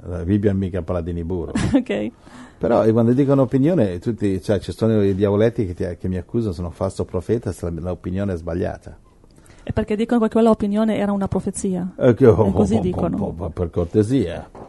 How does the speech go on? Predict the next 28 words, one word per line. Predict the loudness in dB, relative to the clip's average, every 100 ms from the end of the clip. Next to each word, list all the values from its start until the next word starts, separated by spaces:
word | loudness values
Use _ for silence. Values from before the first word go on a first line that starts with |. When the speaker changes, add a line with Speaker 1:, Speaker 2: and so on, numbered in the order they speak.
| -8
Speaker 2:
Mm. | -6 -6 -10 -20 -20 -8
Speaker 1:
Eh, | 0 2 4 4 0 -2 -8 -16 -10
eh, | -6 -4 -2
do-, | -4 2 4 4
dammi | 4 2
una | 0
scrittura | -4 -8 -4 -2 0 0 -2
dove | -2 -2
dice, | -4 -6 -6 -8 -6
trovami | -4 -4 -4
una | -6
scrittura, | -8 -8 -6 -6 -8 -12 -18 -20 -10
Paolo | 0 2 2 2
dice, | -2 -4 -2
"Questo | 0 0 0
dico | -2 -2 0
io, | 0 0
non | 0 -2
il | -4
Signore." | -6 -8 -6 -8 -10 -14 -16 -20 -20 -20 -20 -20 -20 -20 -20 _ -20 -20 -20 -20 -18 -8
Così | -2 -2
è |
secondo | -4 -6 -4 -4
Corinzi, | -6 -6 -6 -8 -10 -12 -10 -14
se | -16
non | -14
mi | -14
sbaglio. | -14 -14 -14 -14